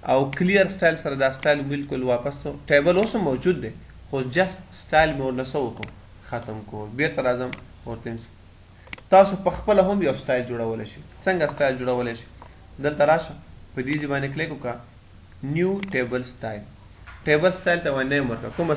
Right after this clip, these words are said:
سي نیم ورته ورکوئ؟ ورته لیکم چې مای ټیبل سټایل. دا مې نوم ورته ورک-، ټول ټیبل، ټول ټیبل د کومه سي ډیزاین واخلي؟ دلته به راشي فارمیټ ته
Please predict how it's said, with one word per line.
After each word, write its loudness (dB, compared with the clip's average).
سي -6
نیم -2
ورته -6
ورکوئ؟ -8
ورته -4
لیکم -2
چې -2
مای 4
ټیبل 2
سټایل. -2
دا 0
مې -2
نوم 0
ورته -2
ورک-، -6
ټول 8
ټیبل، 4
ټول 4
ټیبل 4
د 0
کومه 0
سي -4
ډیزاین 0
واخلي؟ -10
دلته 4
به 4
راشي 2
فارمیټ 2
ته -8